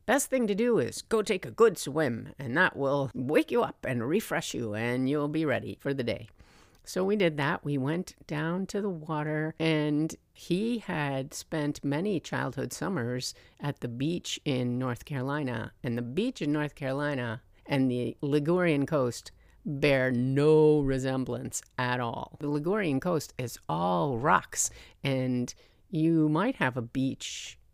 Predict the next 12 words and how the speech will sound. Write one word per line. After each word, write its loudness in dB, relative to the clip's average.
now 0
and 0
again, 0
which -2
is -2
completely -2
made 0
out -4
of -8
little -2
round 0
pebbles -4